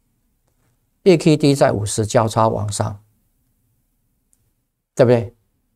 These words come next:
你再看一下今天的和大涨停板，月K D在这个，但是这个K D比较敏感，这个用的K D跟我使用的不一样。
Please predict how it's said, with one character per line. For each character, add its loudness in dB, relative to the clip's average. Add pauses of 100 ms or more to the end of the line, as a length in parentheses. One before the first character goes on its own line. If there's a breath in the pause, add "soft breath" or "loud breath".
(480 soft breath)
你 4
再 2
看 2
一 0
下 2
今 2
天 0
的 -2 (1200)
和 2
大 -2
涨 0
停 2
板， -2 (1160)
月 4
K 0 (140)
D 4
在 4
这 0
个， -4
但 2
是 2
这 -2
个 4
K 2
D 0
比 -12
较 2
敏 -2
感， -6 (760)
这 2
个 6 (160)
用 4
的 2
K 2
D 0
跟 2
我 0
使 -6
用 -2
的 -2
不 -4
一 -4
样。 -10